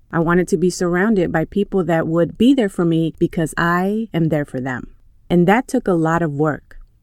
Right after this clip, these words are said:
It took a lot of really sitting down and thinking about all this stuff and really thinking about what I wanted my life to look like.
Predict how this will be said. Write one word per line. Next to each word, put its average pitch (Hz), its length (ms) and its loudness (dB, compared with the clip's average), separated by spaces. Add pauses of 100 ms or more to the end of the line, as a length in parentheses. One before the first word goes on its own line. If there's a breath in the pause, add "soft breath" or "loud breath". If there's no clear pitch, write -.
(140)
It 175 160 -2
took 185 180 -4
a 170 60 -2
lot 175 340 0
of 185 300 0
really 220 420 4
sitting 190 460 0
down 170 220 0
and 151 140 -2
thinking 208 280 2
about 139 240 -2
all 135 100 -4
this 131 160 -4
stuff - 320 -6
and 151 160 -4
really 170 240 0
thinking 220 300 0
about 143 360 0
what 151 240 0
I 202 100 2
wanted 160 280 0
my 165 140 0
life 160 220 -2
to 202 120 -2
look 247 240 -2
like. 127 360 -6